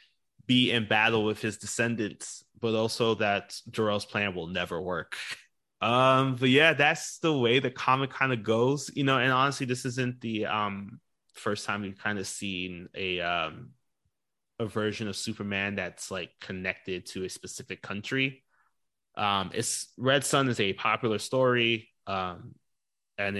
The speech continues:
I know there was a recently adapted into a season of Supergirl as well, in which, um, Supergirl was also cloned or split,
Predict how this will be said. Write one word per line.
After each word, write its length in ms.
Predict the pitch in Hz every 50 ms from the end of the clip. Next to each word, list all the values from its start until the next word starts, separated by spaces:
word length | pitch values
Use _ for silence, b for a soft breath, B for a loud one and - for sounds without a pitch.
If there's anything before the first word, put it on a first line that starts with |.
| 95
I 100 | - 104
know 140 | 110 113 110
there 140 | 101 110 101
was 140 | 98 95 98
a 60 | 95
recently 460 | 92 107 110 - - 104 78 95 101
adapted 540 | 95 87 98 92 95 92 - - 104 98 90
into 600 | - - 101 98 - - - 101 95 95 95 95 -
a 320 | - 95 92 90 90 87 -
season 440 | - - - 107 101 - - 101
of 100 | 69 85
Supergirl 840 | - - - - 127 - 135 117 123 123 120 120 117 120 120 - -
as 160 | 110 - -
well, 280 | 104 98 98 104 113 117
in 100 | 104 95
which, 260 | 98 95 - - -
um, 220 | 98 92 90 90
Supergirl 460 | - - - 85 92 87 90 90 90 90
was 140 | 90 90 -
also 260 | 92 92 - - 92
cloned 580 | - - - - 95 95 95 98 107 104 98
or 200 | 95 90 90 95
split, 600 | - - - - - 98 101 113 - - - -